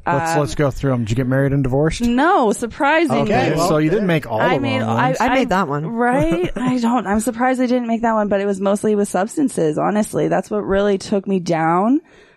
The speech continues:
Speaker 2: Um, I graduated college and always partied in college, which was normal. But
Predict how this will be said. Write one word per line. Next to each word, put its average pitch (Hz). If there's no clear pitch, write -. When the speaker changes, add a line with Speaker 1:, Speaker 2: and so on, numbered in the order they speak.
Speaker 2:
Um, 170
I -
graduated 175
college 170
and 180
always 196
partied 175
in 156
college, 160
which 160
was 156
normal. 160
But 160